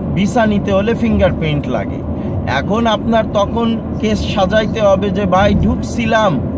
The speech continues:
ঢুকা ছাড়া উপায় নাই, মায়ের গুঁতো অত্যাচারে শেষ হয়ে গেছে। আসলে তো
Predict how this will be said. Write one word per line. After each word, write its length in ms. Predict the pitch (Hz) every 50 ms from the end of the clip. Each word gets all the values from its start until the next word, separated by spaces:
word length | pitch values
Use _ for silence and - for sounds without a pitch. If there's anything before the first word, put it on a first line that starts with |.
| - - - - - - - - - -
ঢুকা 260 | - 202 - - 240 220
ছাড়া 300 | - - 226 226 247 254
উপায় 360 | 254 262 - 269 269 269 254
নাই, 240 | 247 240 226 214 202
মায়ের 340 | 196 202 208 220 226 220
গুঁতো 380 | 208 185 190 214 208 - 233 233
অত্যাচারে 680 | 226 208 - - - - 220 220 220 226 226 226 226
শেষ 320 | 214 - 226 220 190 - -
হয়ে 180 | 202 196 185
গেছে। 300 | 160 151 147 135 - 147
আসলে 460 | 131 120 127 - - 175 190 208 226
তো 320 | 226 - 262 269 269 262